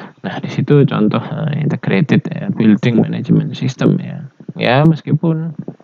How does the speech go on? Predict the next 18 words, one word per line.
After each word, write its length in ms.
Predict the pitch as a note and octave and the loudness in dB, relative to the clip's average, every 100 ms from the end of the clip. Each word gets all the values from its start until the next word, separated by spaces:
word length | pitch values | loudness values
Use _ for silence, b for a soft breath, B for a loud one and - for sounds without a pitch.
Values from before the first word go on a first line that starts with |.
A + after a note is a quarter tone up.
| _ _ _ _ _ | _ _ _ _ _
untuk 160 | - - C3 | -2 2 2
beberapa 480 | - A2+ G2 B2 A#2+ | 2 0 0 0 0
orang 240 | D3 C#3+ | -2 -6
<laughs> 40 | C#3 | -6
jadi 400 | B2 D#3+ C#3+ B2 B B B B - | 0 2 2 -2 B B B B -8
cukup 320 | - A#2+ A#2+ | 2 2 2
menyiksa 400 | A2+ A#2 B2+ A2+ | -2 -2 2 4
juga 320 | D3 D#3 B2+ | 4 4 0
gitu 240 | B2 A#2 | -6 -8
ya 80 | A#2+ | -8
kalau 320 | B2+ A2 A2 | -6 -8 -8
dideteksi, 800 | - - G#2+ - A2+ - - C3 | -8 -4 -2 0 -2 -4 -4 -4
"Oh, 160 | A2+ D3 | -4 -6
saya 240 | C#3 A#2 | -2 0
butuh 240 | A#2+ - A2+ | 0 -2 -2
cepat." 480 | - - D3 - _ _ - | 0 2 0 -2 _ _ -12
Ya, 240 | C#3+ G#2+ | -10 -10
tapi 560 | - - A#2+ A2+ A2+ | -4 -2 2 4 4